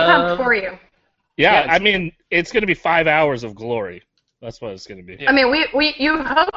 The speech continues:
Speaker 1: it will be.
Speaker 3: Oh,
Speaker 1: But yeah.
Speaker 3: no, it w-, oh, it will be.
Speaker 2: It should be.
Speaker 1: <laughs>
Speaker 2: It's the
Speaker 1: It
Speaker 2: kind of
Speaker 1: should
Speaker 2: game that, that just, it gets that way anyway, so.
Speaker 1: Yeah.
Speaker 2: Um,
Speaker 3: But
Speaker 2: what
Speaker 3: how
Speaker 2: are
Speaker 3: about you,
Speaker 2: playing, Steph?
Speaker 3: Yeah.
Speaker 1: Uh, so I,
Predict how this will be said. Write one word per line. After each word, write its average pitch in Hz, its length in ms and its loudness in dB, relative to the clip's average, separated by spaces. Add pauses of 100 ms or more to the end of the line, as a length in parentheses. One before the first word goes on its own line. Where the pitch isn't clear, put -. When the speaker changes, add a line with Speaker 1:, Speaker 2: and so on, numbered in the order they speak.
Speaker 1:
it 196 260 -2
will 202 200 -2
be. - 280 -12 (560)
Speaker 3:
Oh, 143 180 6
Speaker 1:
But 117 60 2
yeah. 107 160 0
Speaker 3:
no, 98 60 -4
it 104 60 -6
w-, - 180 -12 (160)
oh, 135 180 0
it 117 120 0
will 92 180 -6
be. - 100 -18
Speaker 2:
It 185 140 -12
should - 200 0
be. - 280 -2
Speaker 1:
<laughs> 320 40 4 (640)
Speaker 2:
It's 160 120 -2
the 185 60 0
Speaker 1:
It - 60 -2
Speaker 2:
kind 180 120 2
of 175 60 0
Speaker 1:
should 170 100 0
Speaker 2:
game 156 140 -6
that, 143 100 -10 (120)
that 139 260 -2
just, 135 200 -6 (460)
it 127 160 -12
gets 127 240 -4
that 120 180 -2
way 120 180 -4
anyway, 123 420 -6
so. 113 320 -14 (320)
Speaker 1:
Yeah. 185 320 -6 (180)
Speaker 2:
Um, 156 460 0 (500)
Speaker 3:
But 151 120 0
Speaker 2:
what 175 40 6
Speaker 3:
how 196 60 6
Speaker 2:
are 202 40 6
Speaker 3:
about 208 160 4
you, 196 140 -2
Speaker 2:
playing, - 160 -6
Steph? - 340 -6 (360)
Speaker 3:
Yeah. 117 240 0 (880)
Speaker 1:
Uh, 269 320 6
so 262 480 0 (100)
I, 311 640 4